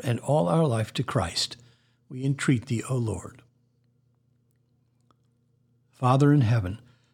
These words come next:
by whose grace the Virgin Mother of thy incarnate Son was blessed in bearing him, but still more blessed in keeping thy word, grant us who honor the exaltation of her lowliness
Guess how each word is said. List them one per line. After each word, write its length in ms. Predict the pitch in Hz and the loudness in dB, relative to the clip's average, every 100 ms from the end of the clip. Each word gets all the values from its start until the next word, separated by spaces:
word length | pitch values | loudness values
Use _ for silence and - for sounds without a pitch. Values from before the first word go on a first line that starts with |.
| _ | _
by 200 | 120 139 | 0 4
whose 240 | 139 139 135 | 6 4 4
grace 360 | 143 156 - | 4 6 4
the 120 | - | 2
Virgin 400 | 127 156 143 139 | 4 4 4 4
Mother 280 | 131 151 165 | 6 6 4
of 200 | 160 131 | 2 2
thy 160 | 135 131 | 4 4
incarnate 640 | 135 127 - 160 147 127 | 2 0 2 4 4 2
Son 420 | - 156 160 180 | 2 2 4 2
was 200 | 127 120 | 2 0
blessed 440 | 117 135 165 165 - | 2 4 4 2 -2
in 200 | 120 104 | 0 2
bearing 380 | 123 143 170 147 | 2 4 4 4
him, 280 | 170 170 - _ _ _ - | 4 2 -2 _ _ _ -12
but 140 | 113 | -2
still 380 | - - 185 185 | 0 4 6 6
more 240 | 160 214 | 6 4
blessed 420 | 160 135 143 - | 4 4 4 2
in 120 | 107 104 | 0 2
keeping 400 | 175 170 196 143 | 0 2 4 4
thy 220 | 135 160 | 4 4
word, 480 | 143 113 90 87 - - _ _ _ _ _ _ _ _ | 4 2 2 -4 -12 -20 _ _ _ _ _ _ _ _
grant 340 | - 143 175 - | 0 2 2 4
us 320 | 151 175 - | 4 6 4
who 160 | 131 - | 0 2
honor 340 | 143 160 175 | 4 6 6
the 140 | 143 127 | 4 4
exaltation 840 | 135 143 156 127 - 156 165 131 | 4 2 2 2 4 2 4 2
of 140 | 120 | 2
her 160 | 131 120 | 2 2
lowliness 680 | 107 139 165 156 151 151 | 4 4 6 6 4 2